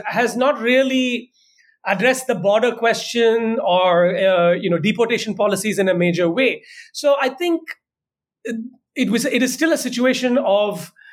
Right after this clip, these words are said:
uh, the Democrats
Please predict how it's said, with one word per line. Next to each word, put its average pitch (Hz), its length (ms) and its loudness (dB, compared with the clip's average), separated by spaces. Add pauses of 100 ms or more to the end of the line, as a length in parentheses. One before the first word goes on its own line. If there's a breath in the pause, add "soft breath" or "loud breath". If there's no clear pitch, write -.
(380 loud breath)
uh, 185 360 2 (200)
the 175 460 0
Democrats 208 760 -2